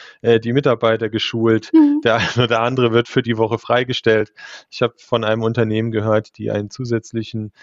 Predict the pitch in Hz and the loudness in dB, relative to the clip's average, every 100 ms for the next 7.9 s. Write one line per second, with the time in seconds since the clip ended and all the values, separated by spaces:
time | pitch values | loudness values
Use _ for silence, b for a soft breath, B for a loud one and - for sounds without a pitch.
0 | b b - 113 104 113 113 113 - 110 | b b -6 -6 0 0 2 0 -2 -2
1 | 107 104 101 98 - 104 101 101 101 98 | 2 2 2 0 0 0 0 -2 -8 -12
2 | - - 113 110 - 120 131 - 147 120 | -18 -14 -6 -6 -2 0 0 0 -2 2
3 | 139 160 - 135 135 143 120 110 117 127 | 2 0 -6 -6 -6 -4 -2 0 -2 -4
4 | 139 147 143 120 117 120 - - 135 170 | -6 0 0 2 2 0 -6 -6 -2 -2
5 | 160 131 135 - B B B - 120 117 | -2 0 0 0 B B B 0 0 0
6 | 117 - 110 - 107 117 147 120 117 117 | -6 -4 -4 -2 0 2 0 2 2 2
7 | 117 _ B B B 127 123 123 | -2 _ B B B -4 -2 -2